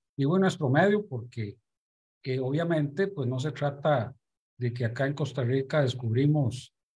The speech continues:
el agua tibia, sino que la importamos, mm, tal vez no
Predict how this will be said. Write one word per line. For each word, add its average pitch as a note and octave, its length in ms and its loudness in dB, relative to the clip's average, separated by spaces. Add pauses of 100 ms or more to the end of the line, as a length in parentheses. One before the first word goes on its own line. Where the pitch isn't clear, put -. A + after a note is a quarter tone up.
(100)
el B2+ 160 0
agua D3 300 2
tibia, F3+ 400 4 (180)
sino C3+ 380 -2
que E3 480 -2
la B2+ 220 0
importamos, F3+ 920 0 (580)
mm, C3 500 0
tal B2 160 0
vez D3 180 0
no F3 380 -2